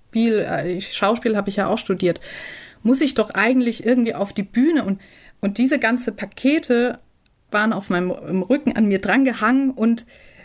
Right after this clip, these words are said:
ich wusste eigentlich nicht, in welche Richtung ich laufen soll.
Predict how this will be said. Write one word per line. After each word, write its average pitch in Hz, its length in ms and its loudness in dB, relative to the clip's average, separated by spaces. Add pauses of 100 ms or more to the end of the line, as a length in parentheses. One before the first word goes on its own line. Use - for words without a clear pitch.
(640)
ich 202 260 -10
wusste 269 240 0
eigentlich 240 280 0
nicht, 240 160 0
in 202 120 -2
welche 208 280 0
Richtung 247 300 0
ich - 140 -8
laufen 233 340 2
soll. 196 360 0